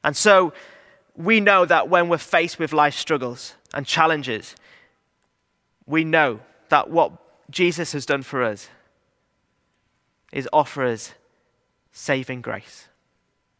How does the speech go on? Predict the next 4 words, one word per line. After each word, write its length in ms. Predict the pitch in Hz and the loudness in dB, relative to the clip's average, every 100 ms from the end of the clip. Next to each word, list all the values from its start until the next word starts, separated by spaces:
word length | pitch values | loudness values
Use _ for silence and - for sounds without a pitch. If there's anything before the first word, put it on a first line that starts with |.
| _ _ _ _ _ _ _ _ _ _ _ _ _ _ _ _ _ _ _ _ _ _ _ _ _ _ _ _ _ _ _ _ _ _ _ | _ _ _ _ _ _ _ _ _ _ _ _ _ _ _ _ _ _ _ _ _ _ _ _ _ _ _ _ _ _ _ _ _ _ _
Whatever 400 | 180 - 160 156 | -4 0 0 2
our 160 | 151 143 | 2 0
problems 500 | - 156 127 127 123 | -2 -2 -2 -6 -4
are, 240 | 113 101 | -4 -6